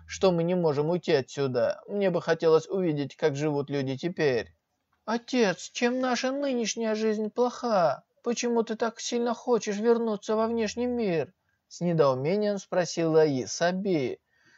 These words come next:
«Ты не поймёшь», вздохнул старик и больше ничего не сказал. Шиян удивился. После удара Исаби он стал более тихим. Хоть у него ещё были кое-какие вопросы,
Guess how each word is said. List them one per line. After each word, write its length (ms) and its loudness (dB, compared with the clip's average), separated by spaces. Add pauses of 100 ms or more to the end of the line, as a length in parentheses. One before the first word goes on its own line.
(280)
«Ты 260 6
не 120 0
поймёшь», 800 2
вздохнул 520 2
старик 540 -2
и 80 -2
больше 380 -2
ничего 340 -4
не 140 -6
сказал. 680 0 (340)
Шиян 400 0
удивился. 880 0 (200)
После 280 0
удара 380 4
Исаби 800 -2
он 160 -8
стал 280 0
более 360 0
тихим. 680 -6 (400)
Хоть 240 2
у 60 -4
него 260 2
ещё 320 0
были 320 2
кое-какие 540 -4
вопросы, 720 -2